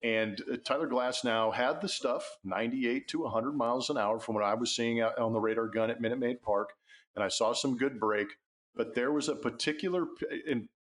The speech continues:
I wanted George Springer, Michael Brantley, and these guys to come out a little bit. So Mike, uh, George Springer gets the base hit. And then Michael Brantley came up, and he proceeded to take a breaking ball just below the zone.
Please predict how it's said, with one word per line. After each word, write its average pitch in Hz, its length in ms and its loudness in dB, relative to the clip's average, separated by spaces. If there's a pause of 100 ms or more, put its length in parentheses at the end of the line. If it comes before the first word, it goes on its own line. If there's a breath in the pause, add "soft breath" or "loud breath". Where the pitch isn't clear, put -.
I 123 60 0
wanted 120 340 0
George 139 320 2
Springer, 127 380 2
Michael 120 340 2
Brantley, 120 340 0
and 117 100 0
these 113 120 -2
guys 113 240 0
to 117 80 -2
come 117 200 -2
out 110 160 4
a 113 40 2
little 110 200 2
bit. 107 140 0
So 101 300 -2 (120)
Mike, 131 380 -2
uh, 113 300 2 (360)
George 156 200 2
Springer 131 300 0
gets 113 180 0
the 107 80 -4
base 101 260 -2
hit. 95 160 -2 (800 soft breath)
And 120 140 0
then 123 80 2
Michael 143 320 2
Brantley 120 480 0
came 107 240 0
up, 101 320 0
and 110 260 0
he 131 200 -4
proceeded 160 400 -2
to 117 80 -2
take 123 240 0
a 104 40 0
breaking 117 440 -2
ball 135 420 0 (160)
just 120 440 -2
below 120 340 2
the 110 100 2
zone. 107 420 0